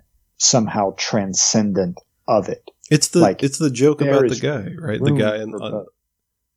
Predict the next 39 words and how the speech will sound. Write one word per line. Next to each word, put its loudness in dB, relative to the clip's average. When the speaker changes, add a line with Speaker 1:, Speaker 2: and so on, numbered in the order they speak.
Speaker 2:
it's -6
the -12
joke -4
about -4
the -8
guy -4
in -10
the -10
hurricane's -8
coming, -12
right? -12
Speaker 1:
Right. -4
Speaker 2:
That's, -6
Speaker 1:
Right. -4
Speaker 2:
yeah. -12
Speaker 1:
I, -2
which -4
I -2
think -8
you've -16
told -10
on -10
the -18
Speaker 2:
<laughs> -8
Yeah, 2
Speaker 1:
podcast -6
Speaker 2:
yeah, 4
Speaker 1:
before. 0
Speaker 2:
yeah. 0
And, -8
and -8
that, -6
Speaker 1:
Yeah. -8
Speaker 2:
I -6
love -4
that -2
joke -10
because, -12
uh, -10